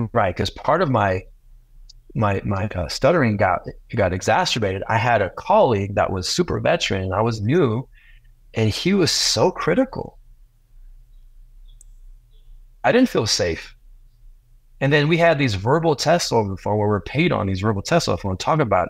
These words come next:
anxiety inducing. So it's true. It's finding an environment where you can thrive, finding people who are going to support you, where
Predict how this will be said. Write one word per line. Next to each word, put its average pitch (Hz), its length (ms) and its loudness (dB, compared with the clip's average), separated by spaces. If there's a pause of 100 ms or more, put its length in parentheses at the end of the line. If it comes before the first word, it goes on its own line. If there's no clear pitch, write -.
anxiety 101 440 0
inducing. 95 540 -6 (2000)
So - 180 0
it's 120 300 0
true. 143 280 2
It's 98 120 -4
finding 151 460 0
an 143 80 2
environment 110 540 0
where 95 120 0
you 101 140 0
can 92 160 -4
thrive, 90 400 -2 (100)
finding 143 280 0
people 123 320 -2
who 113 180 -4
are 98 120 2
going 95 240 -2
to 92 420 -6 (480)
support - 420 0
you, 78 380 -4
where 101 420 0